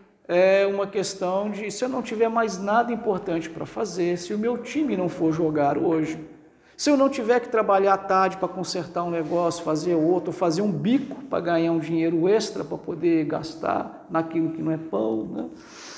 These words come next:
É, aí eu vou pro culto.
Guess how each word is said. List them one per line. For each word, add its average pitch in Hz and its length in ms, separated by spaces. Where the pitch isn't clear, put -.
É, 185 440
aí 269 320
eu 330 120
vou 269 200
pro 294 160
culto. 254 460